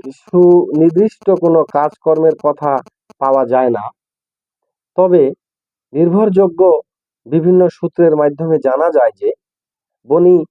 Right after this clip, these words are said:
সাদ গোত্রে দুধমার গৃহে থাকা অবস্থায় অন্যান্য বালকদের সঙ্গে ছাগল চরানোর উদ্দেশ্যে মাঠে গমন করতেন। উনার অন্য কোনো কাজের অভিজ্ঞতা,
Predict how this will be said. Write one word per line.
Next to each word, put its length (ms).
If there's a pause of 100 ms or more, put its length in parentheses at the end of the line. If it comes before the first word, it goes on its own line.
(180)
সাদ 400
গোত্রে 440
দুধমার 540
গৃহে 440 (520)
থাকা 220
অবস্থায় 600 (840)
অন্যান্য 460
বালকদের 720
সঙ্গে 380
ছাগল 520
চরানোর 380
উদ্দেশ্যে 540
মাঠে 380
গমন 360 (320)
করতেন। 380 (2250)
উনার 340 (360)
অন্য 300
কোনো 300
কাজের 380 (960)
অভিজ্ঞতা, 680